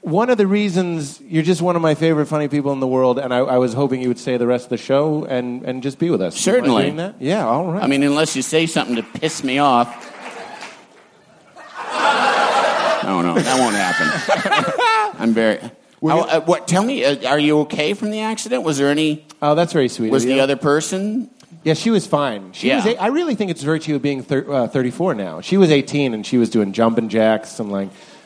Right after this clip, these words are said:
Speaker 1: she did a,
Speaker 2: Was
Speaker 1: uh,
Speaker 2: it your fault or her fault?
Speaker 1: It was her fault.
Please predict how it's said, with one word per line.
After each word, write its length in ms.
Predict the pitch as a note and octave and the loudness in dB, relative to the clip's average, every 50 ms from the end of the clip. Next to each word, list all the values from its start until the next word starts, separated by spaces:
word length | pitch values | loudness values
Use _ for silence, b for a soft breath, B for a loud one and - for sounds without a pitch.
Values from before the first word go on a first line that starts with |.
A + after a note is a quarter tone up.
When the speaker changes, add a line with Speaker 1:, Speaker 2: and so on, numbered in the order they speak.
| B B B | B B B
Speaker 1:
she 120 | - C3 | -4 -2
did 160 | A2+ A#2 A2+ | 0 2 2
a, 100 | G#2+ G2+ G2 | 4 2 2
Speaker 2:
Was 260 | G2+ - C#3 C#3+ C#3+ | 2 2 0 0 0
Speaker 1:
uh, 20 | |
Speaker 2:
it 60 | C3+ B2+ | 0 0
your 220 | C3 C#3 D#3+ F3 | 2 2 2 2
fault 340 | F3 - F#3 G3 G#3+ G3+ - | 2 2 2 2 2 0 -2
or 80 | C3+ A#2+ | -6 -4
her 160 | B2 A#2 A#2 | -4 -6 -6
fault? 320 | - - E2 D2+ C2+ C2 - | -6 -6 -6 -6 -6 -4 -2
Speaker 1:
It 40 | |
was 160 | C#3 C#3 - C#3 | 0 0 2 2
her 140 | C#3+ B2+ A2+ | 0 -2 -2
fault. 380 | - G2 F2+ F2 F2 - - | -2 -6 -6 -6 -8 -10 -16